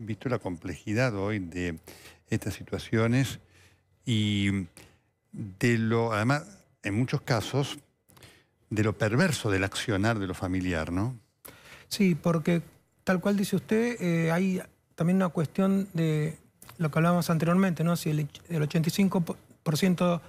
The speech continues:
Speaker 2: de los casos tienen que ver con una cuestión intrafamiliar, en general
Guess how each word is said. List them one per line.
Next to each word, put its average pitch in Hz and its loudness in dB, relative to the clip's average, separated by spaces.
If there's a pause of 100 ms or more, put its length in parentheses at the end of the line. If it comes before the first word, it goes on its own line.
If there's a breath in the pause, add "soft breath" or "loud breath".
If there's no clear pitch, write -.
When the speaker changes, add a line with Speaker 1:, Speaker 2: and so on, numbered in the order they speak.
(260 loud breath)
Speaker 2:
de 170 2
los 165 2
casos 170 0
tienen 165 2
que 160 2
ver 165 2
con 165 0
una 160 0 (120)
cuestión 175 0
intrafamiliar, 170 2 (300 loud breath)
en 170 2
general 170 2